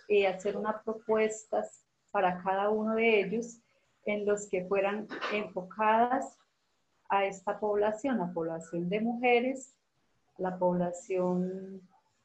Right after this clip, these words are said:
L G T B I. Eh, en el transcurso del proceso logramos que,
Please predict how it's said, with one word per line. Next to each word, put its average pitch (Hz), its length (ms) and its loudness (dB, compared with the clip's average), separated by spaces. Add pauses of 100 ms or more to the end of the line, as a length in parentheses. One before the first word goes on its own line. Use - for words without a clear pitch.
(280)
L 202 280 -2
G 208 160 -4
T 202 80 0
B 202 200 2
I. 269 280 0 (1080)
Eh, 196 480 0 (260)
en 214 160 2
el 196 220 -6
transcurso 240 1120 0
del 233 220 4
proceso 247 760 2
logramos 202 800 -2
que, 190 640 4